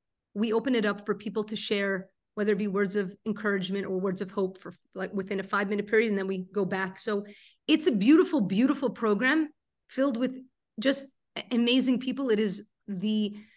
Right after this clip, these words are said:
highlight of my day. And in addition to that,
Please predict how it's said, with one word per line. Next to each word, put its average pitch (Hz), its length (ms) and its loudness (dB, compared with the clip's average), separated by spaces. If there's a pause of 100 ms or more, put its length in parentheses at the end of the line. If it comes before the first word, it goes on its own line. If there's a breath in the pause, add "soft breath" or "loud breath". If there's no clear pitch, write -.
(140 loud breath)
highlight 240 420 2
of 202 100 2
my 196 140 4
day. 185 420 0 (240)
And 202 320 -2 (460)
in 208 100 2
addition 285 360 2
to 247 120 -2
that, 262 300 2